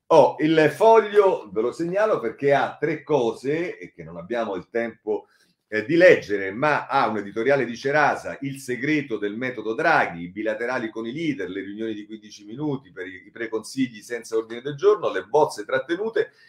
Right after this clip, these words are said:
i misteri del tu e quelli del lei, i ministri del tu e quelli del lei,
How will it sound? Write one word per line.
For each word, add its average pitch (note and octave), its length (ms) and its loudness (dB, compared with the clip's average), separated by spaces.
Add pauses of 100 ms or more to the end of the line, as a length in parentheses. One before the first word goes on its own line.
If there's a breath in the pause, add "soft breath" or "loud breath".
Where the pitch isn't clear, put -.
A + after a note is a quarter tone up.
(120 soft breath)
i B2+ 140 4
misteri C3+ 600 8
del A2+ 300 2
tu D#3 240 4
e G#2+ 100 0
quelli B2 300 -2
del F3+ 220 -2
lei, G3 520 6
i C3 40 4
ministri D#3 400 0
del C3 180 -2
tu D3+ 160 -2
e G#2+ 100 0
quelli C#3 220 -2
del F#3 160 -4
lei, F#3 340 2